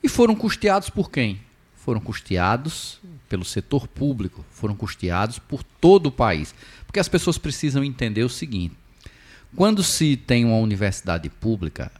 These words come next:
ela está sendo paga por todos e a maioria absoluta, a maioria esmagadora, está fora da universidade.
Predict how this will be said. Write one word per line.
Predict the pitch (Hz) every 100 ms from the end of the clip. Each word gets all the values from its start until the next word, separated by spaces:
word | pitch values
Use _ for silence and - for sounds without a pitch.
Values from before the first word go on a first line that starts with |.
| _ - -
ela | 95 110
está | 113 - 113
sendo | - 120 110 95
paga | - 98 104 90 73 - - - - - -
por | 175 -
todos | - 143 151 135 107 - - - - _ _ _ -
e | 143 170 208 - - -
a | -
maioria | 123 151 220 220 175 127 123 117 -
absoluta, | 196 214 208 165 180 214 - 190 151 139 156 - - 180 - -
a | 170
maioria | 160 156 151 143 143
esmagadora, | 147 120 127 131 117 87 101 127 156
está | - - -
fora | 151 - - 180 208 180
da | 127
universidade. | 107 87 85 - 69 65